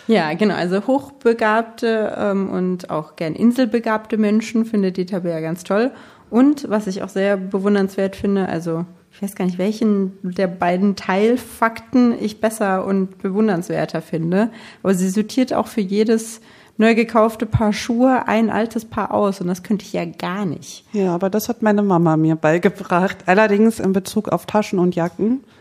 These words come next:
Speaker 2: weil ich, also ich habe extrem viele Jacken und früher hatte ich auch ganz viele Taschen.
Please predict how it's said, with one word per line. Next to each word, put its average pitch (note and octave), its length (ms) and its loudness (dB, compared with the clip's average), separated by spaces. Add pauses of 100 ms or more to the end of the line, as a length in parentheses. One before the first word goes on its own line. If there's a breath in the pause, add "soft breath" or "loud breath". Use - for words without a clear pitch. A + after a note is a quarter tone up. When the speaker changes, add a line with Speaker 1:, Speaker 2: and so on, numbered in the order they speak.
(340 loud breath)
Speaker 2:
weil E3+ 220 0
ich, F3 160 -2 (200)
also E3+ 180 2
ich E3 120 0
habe E3 140 -2
extrem F#3 440 2
viele E3 280 -4 (880)
Jacken F#3+ 720 0
und F3 160 -2
früher F#3 280 2
hatte F#3 140 2
ich F3 80 -2
auch E3 100 -2
ganz E3+ 240 2
viele D3+ 240 -4
Taschen. G3 600 4